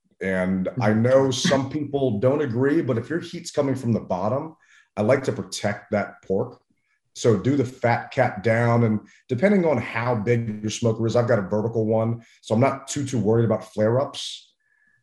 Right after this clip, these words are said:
Speaker 1: And I'll usually wrap it. I mean, the only thing I like about Texas is the crutch. You know, that's really the
Speaker 2: Yeah.
Speaker 1: only time I'll be a fan of theirs. And I'll wrap it. You know,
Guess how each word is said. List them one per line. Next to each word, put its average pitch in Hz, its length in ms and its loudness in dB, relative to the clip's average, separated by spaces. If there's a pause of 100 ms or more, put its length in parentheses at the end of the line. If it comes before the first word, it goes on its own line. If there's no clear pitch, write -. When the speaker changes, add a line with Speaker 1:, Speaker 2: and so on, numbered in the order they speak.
(140)
Speaker 1:
And 131 500 4 (280)
I'll 156 140 6
usually 156 680 0
wrap 85 260 -4
it. - 100 -14 (280)
I 95 60 -2
mean, 92 580 -2 (160)
the 104 140 0
only 147 200 4
thing 143 160 4
I 131 60 4
like 127 200 4
about 120 240 2
Texas 120 420 -2
is 101 100 -6
the 92 60 -10
crutch. - 600 -2 (400)
You 92 100 -18
know, 87 160 -4
that's 95 220 -2
really 110 420 4
the 107 180 0
Speaker 2:
Yeah. 117 80 0
Speaker 1:
only 113 220 2
time 110 680 0
I'll 98 160 0
be 107 140 0
a 98 60 2
fan 107 300 0
of 107 100 0
theirs. 113 460 4
And 95 260 -2 (800)
I'll 120 140 6
wrap 113 280 2
it. 123 80 -2 (220)
You 113 80 -2
know, 101 200 0